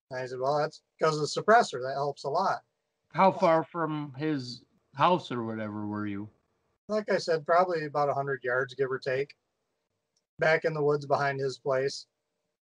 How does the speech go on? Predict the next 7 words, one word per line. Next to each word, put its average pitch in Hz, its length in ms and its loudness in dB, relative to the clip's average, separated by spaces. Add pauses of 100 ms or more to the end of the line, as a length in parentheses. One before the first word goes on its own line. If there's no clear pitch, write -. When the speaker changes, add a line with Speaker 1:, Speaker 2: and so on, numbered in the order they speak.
(120)
Speaker 1:
And, 151 380 2
uh, 135 300 6 (800)
you 165 120 -4
know, 147 160 2
that's, - 460 0 (200)
you 180 140 0
know, 160 280 0